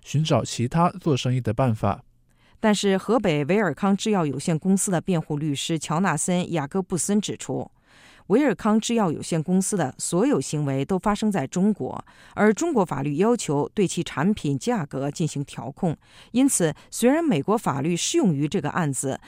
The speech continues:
Speaker 2: 但是美国法规定，外国政府强制实行的价格调控不算违法。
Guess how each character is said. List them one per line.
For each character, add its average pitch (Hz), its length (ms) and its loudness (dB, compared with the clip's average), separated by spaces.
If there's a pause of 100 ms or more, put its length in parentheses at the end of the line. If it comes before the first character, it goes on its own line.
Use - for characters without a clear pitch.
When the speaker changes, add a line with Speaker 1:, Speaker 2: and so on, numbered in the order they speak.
(180)
Speaker 2:
但 202 140 2
是 185 220 2
美 175 160 4
国 233 140 2
法 139 180 -2
规 175 240 2
定， 165 220 0 (240)
外 277 240 2
国 247 160 4
政 247 260 0
府 147 220 -2
强 185 340 0
制 277 180 -2
实 165 220 -2
行 170 160 -2
的 180 100 2
价 175 240 -2
格 143 160 -4
调 143 240 -6
控 147 220 -4 (220)
不 208 100 0
算 214 280 0
违 143 120 -2
法。 - 320 -8